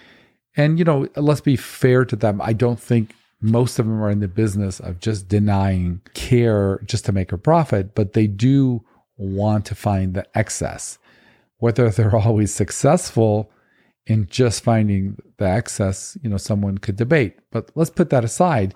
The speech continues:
They are going to try to find excesses and abuses. And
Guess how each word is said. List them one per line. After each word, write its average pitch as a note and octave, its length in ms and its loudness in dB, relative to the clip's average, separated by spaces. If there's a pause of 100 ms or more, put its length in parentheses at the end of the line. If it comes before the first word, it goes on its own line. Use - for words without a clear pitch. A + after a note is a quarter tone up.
They C#3 100 4
are D#3 180 6
going B2 320 2
to A#2 100 0
try A2 220 0
to G#2 100 0
find G2+ 540 -2
excesses G2 600 -2
and F#2 100 0
abuses. G#2 640 -2
And F#2 160 -4